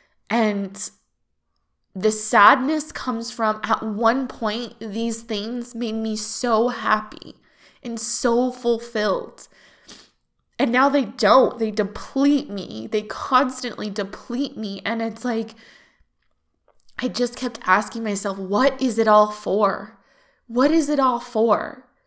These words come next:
Like, even the silliest of things with the house of, like, "Oh, but I could, you know, create a course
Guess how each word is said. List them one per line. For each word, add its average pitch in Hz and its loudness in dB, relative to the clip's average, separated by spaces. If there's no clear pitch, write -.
Like, 240 2
even 277 0
the 311 2
silliest 311 2
of 262 -2
things 240 -6
with 208 -6
the 208 0
house 202 -2
of, 202 -4
like, 202 -2
"Oh, 294 8
but 247 2
I 226 6
could, 226 -4
you 254 -2
know, 214 2
create 262 0
a 320 2
course 254 2